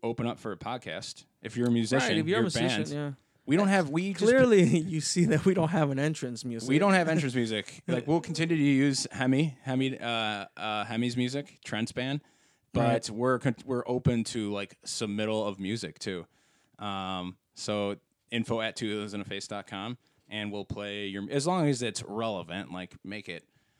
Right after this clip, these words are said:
Speaker 1: a cool wrestling or rock theme or rap about wrestling or, like, you know,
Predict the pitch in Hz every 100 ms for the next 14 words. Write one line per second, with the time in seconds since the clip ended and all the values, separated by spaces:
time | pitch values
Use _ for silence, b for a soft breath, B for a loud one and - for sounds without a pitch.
0 | _ - 104 - 110 104 98 98 - 104
1 | 98 95 95 95 92 - - 98 98 98
2 | 92 92 95 95 95 95 92 95 92 -
3 | 98 95 95 95 92 90 90 90 87 87
4 | 90 _ - 90 98 92